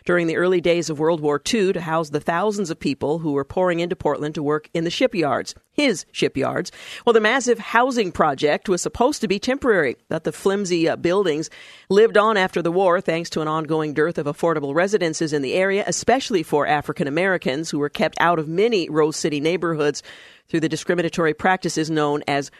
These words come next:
redlining. Well, the consensus of opinion seemed to be, according to the Oregonian in nineteen forty-seven, that as long as over twenty thousand people can find no other place to go,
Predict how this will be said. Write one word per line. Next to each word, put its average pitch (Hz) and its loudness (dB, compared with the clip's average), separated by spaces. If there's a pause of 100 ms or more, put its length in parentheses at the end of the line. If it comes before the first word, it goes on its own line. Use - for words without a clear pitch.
(160)
redlining. 151 0 (360)
Well, 165 -2
the 151 0
consensus 185 0
of 151 0
opinion 185 0
seemed 247 0
to 208 2
be, 151 -2 (220)
according 156 -2
to 156 -2
the 135 -6
Oregonian 156 0
in 139 -4
nineteen 143 -2
forty-seven, 143 -2 (340)
that 180 4
as 170 -2
long 226 2
as 220 2
over 196 2
twenty 247 -2
thousand 196 -2
people 190 0
can 180 -2
find 175 0
no 175 2
other 170 0
place 165 -2
to 160 -2
go, 190 4